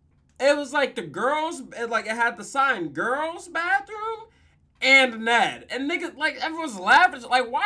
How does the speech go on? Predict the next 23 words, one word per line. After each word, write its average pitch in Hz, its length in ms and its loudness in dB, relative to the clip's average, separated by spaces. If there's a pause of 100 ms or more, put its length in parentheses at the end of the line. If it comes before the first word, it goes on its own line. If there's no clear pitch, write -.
are 370 80 2
we 285 340 -8 (340)
out 247 180 8
of 226 140 2
nowhere 185 560 -2
bringing 180 420 -2
up 165 300 2
Ned 147 440 -6
runs 143 300 -6
the 151 60 -18
bathroom? 277 580 -2 (400)
Because 262 560 0 (100)
this 165 440 -4
moment 240 640 -2
in 202 80 -10
time, 214 160 -4
I 330 80 6
mean, 285 220 -4
well, 254 400 0 (480)
this 269 240 -8
moment 285 420 0
in 262 180 -2
time 156 600 0